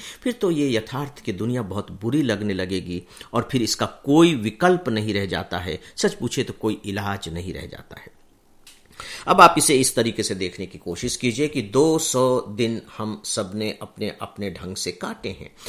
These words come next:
लेकिन हमारे पास कितना सुकून भी था, कितना सुकून था। हमारे पास टैप से पानी आ रहा था, नलों में हमारे यहाँ पानी आ रहा था, हमारे यहाँ बिजली हमेशा मौजूद रही है,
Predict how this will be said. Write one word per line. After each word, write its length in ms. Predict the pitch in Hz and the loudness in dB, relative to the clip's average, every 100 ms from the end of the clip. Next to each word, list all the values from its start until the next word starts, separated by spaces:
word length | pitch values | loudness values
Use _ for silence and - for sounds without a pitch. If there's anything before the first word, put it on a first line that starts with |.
| - - | -2 2
लेकिन 180 | 240 | 2
हमारे 260 | 208 156 190 | 2 0 -2
पास 220 | 202 190 | -2 -6
कितना 420 | - 247 240 226 | -6 -6 -2 -2
सुकून 800 | 147 - - 127 170 190 196 180 | -2 -8 -10 -8 2 6 6 6
भी 140 | 110 107 | 2 -6
था, 280 | - - - _ _ _ _ | -12 -20 -20 _ _ _ _
कितना 340 | - - 277 254 | 0 2 2 2
सुकून 440 | - 127 120 120 | 0 -4 -2 -4
था। 340 | - - - - - - - | -4 -14 -20 -18 -16 -12 -2
हमारे 260 | 120 120 110 | 2 2 2
पास 500 | 117 107 - - - | 2 2 -2 -8 0
टैप 220 | 107 104 | 2 2
से 220 | - - | -2 -4
पानी 400 | 92 95 104 120 | -4 -2 -2 -2
आ 120 | 117 117 | -2 -4
रहा 140 | 98 | -8
था, 120 | - | -6
नलों 280 | 90 98 104 | -6 -4 -4
में 120 | 95 | -6
हमारे 300 | 95 90 95 | -6 -6 -6
यहाँ 180 | 90 90 | -8 -6
पानी 300 | 101 113 123 | -4 -2 -2
आ 120 | 120 | -2
रहा 160 | 123 120 | -4 -6
था, 140 | - | -10
हमारे 420 | 127 113 98 92 90 | -12 -8 -6 -6 -6
यहाँ 120 | 92 | -8
बिजली 340 | 92 92 104 87 | -8 -6 -6 -8
हमेशा 340 | 95 95 - 82 | -8 -8 -6 -8
मौजूद 460 | 95 107 143 139 | -6 0 2 6
रही 180 | 143 143 | 4 6
है, 180 | 147 | 2